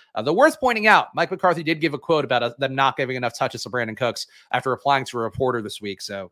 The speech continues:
I don't know. I, I don't know that I would chase that, but it does feel like Dallas wants to be a little more target agnostic, as I've mentioned a few times this week. Uh, Dak. Yep. There we go. So Dak everywhere. Yeah, Dak is the highest owned for all this stuff. And Trevor Lawrence coming up,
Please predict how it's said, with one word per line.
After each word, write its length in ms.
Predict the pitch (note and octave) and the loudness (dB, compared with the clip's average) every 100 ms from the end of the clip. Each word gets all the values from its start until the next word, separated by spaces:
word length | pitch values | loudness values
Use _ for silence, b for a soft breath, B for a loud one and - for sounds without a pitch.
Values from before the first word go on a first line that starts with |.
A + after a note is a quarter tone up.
| F#2+ | -10
I 100 | G2+ | -10
don't 140 | F#2 | -10
know. 180 | F2+ F#2 | -14 -6
I, 260 | - C3+ D#3+ | 2 6 8
I 40 | |
don't 100 | G3 | 8
know 100 | A3 | 6
that 100 | A3 | 6
I 60 | G#3+ | 4
would 100 | G3 | 4
chase 340 | - F#3 E3+ | 0 -2 0
that, 320 | - F#3 F3+ D3 | 6 6 6 2
but 180 | A#2 - b b | -2 -4 b b
it 140 | D#3 | 2
does 240 | F3+ G#3 - | 4 4 4
feel 100 | F#3 | 0
like 140 | C#3+ | 4
Dallas 280 | C#3+ C3 C3+ | 4 4 2
wants 140 | C3 | -4
to 60 | C#3 | -4
be 20 | |
a 40 | |
little 140 | C3 B2 | -4 -4
more 120 | A#2+ | -4
target 260 | - C3 A#2+ | 0 0 0
agnostic, 480 | A2 A2+ A2 A#2 | -2 -2 -4 -6
as 100 | A2 G#2+ | -8 -8
I've 100 | G#2 | -10
mentioned 240 | G#2 G2+ | -12 -14
a 20 | |
few 140 | - G#2 | -14 -10
times 260 | G#2+ G#2 | -8 -8
this 140 | G2 - | -10 -8
week. 200 | G#2 - _ _ _ _ - | -10 -10 _ _ _ _ 2
Uh, 500 | C#3 C#3 C3+ C3 B2 A2 | 4 6 6 4 2 4
Dak. 380 | E3+ F3 E3 - | 6 6 4 -2
Yep. 280 | C#3+ C3+ - | -4 -4 -6
There 140 | C3 | -8
we 80 | B2+ | -4
go. 120 | A#2+ | -4
So 120 | A2+ C3 | -4 -2
Dak 300 | D#3+ D#3 D#3 | 2 2 2
everywhere. 540 | D3 D3 D3 C#3 - _ _ _ _ _ _ _ _ - | -2 0 2 0 -4 _ _ _ _ _ _ _ _ -16
Yeah, 60 | F#2 | -2
Dak 260 | C3 C3+ | 0 0
is 80 | C3 | -2
the 80 | A2+ | -4
highest 340 | C3+ C3+ A#2 | 0 0 0
owned 120 | C3 | -4
for 80 | A2+ | 2
all 80 | D#3+ | 2
this 80 | D#3+ | 4
stuff. 180 | E3+ E3+ | 0 0
And 80 | |
Trevor 240 | E3+ A#3+ B3 | 4 6 6
Lawrence 320 | A#3+ A#3 G#3+ | 4 2 0
coming 240 | - G3+ | -2 2
up, 240 | G3 G3 | 4 2